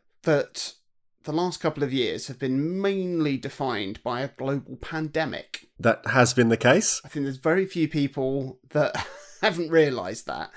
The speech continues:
Speaker 1: And as I'm sure is the case with a lot of people, their pandemic lockdowns are gonna be remembered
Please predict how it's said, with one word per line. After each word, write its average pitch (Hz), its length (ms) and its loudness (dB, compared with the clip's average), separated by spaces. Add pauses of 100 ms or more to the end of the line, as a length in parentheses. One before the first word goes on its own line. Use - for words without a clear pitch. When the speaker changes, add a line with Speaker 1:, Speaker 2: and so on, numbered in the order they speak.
(480)
Speaker 1:
And 156 360 2 (460)
as 156 160 0
I'm 156 120 2
sure 190 240 2
is 156 80 0
the 147 80 -10
case 135 220 -6
with 131 100 -4
a 135 40 0
lot 147 400 0
of 92 120 -14
people, 107 560 -8 (160)
their 139 460 0 (200)
pandemic 139 500 0
lockdowns 117 540 -6
are 131 40 -6
gonna 135 180 -4
be 120 180 -2
remembered 131 560 0